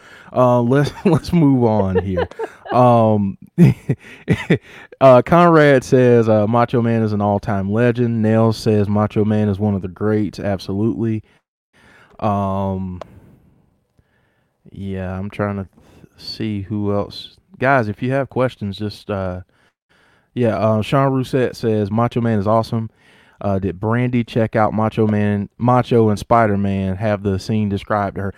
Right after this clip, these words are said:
Speaker 1: Did you, did you go back and look that
Speaker 2: I
Speaker 1: up,
Speaker 2: heard the, I
Speaker 1: Brandy,
Speaker 2: heard the
Speaker 1: after last
Speaker 2: clip.
Speaker 1: week?
Speaker 2: I heard the clip, but
Speaker 1: Uh-huh,
Speaker 2: I
Speaker 1: okay.
Speaker 2: didn't have the scene described to me. You know, action stuff is really hard for me to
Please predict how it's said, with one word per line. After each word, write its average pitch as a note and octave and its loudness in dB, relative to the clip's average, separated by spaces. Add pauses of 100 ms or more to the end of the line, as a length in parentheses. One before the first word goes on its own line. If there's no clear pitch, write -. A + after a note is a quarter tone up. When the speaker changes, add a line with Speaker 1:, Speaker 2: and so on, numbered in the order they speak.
(260)
Speaker 1:
Did C3 -2
you, G3+ 0 (100)
did B2+ -14
you F3+ -12
go D#3+ -6
back D#3 -6
and B2+ -2
look C#3 -4
that - 0
Speaker 2:
I - -2
Speaker 1:
up, D3+ -2
Speaker 2:
heard F4+ -16
the, F#4+ -12
I - -12
Speaker 1:
Brandy, C#3+ -2
Speaker 2:
heard C#3 0
the C#3+ 0
Speaker 1:
after C#3+ -4
last D3 -2
Speaker 2:
clip. E3 -4
Speaker 1:
week? D#3+ -6 (560)
Speaker 2:
I C#4+ -14
heard D4+ -14
the D#4 -18
clip, - -16 (100)
but A#3 -14
Speaker 1:
Uh-huh, B2+ -2
Speaker 2:
I B2+ 0
Speaker 1:
okay. A2+ -2 (200)
Speaker 2:
didn't C4+ -12
have B3 -10
the A#3 -8
scene A#3 -16
described G#3 -16
to - -20
me. A#3 -20 (1120)
You C4+ -6
know, B3+ -4
action D4 -10
stuff C4 -12
is A#3 -20
really A#3+ -12
hard A#3+ -12
for C4 -16
me A#3 -14
to A3 -20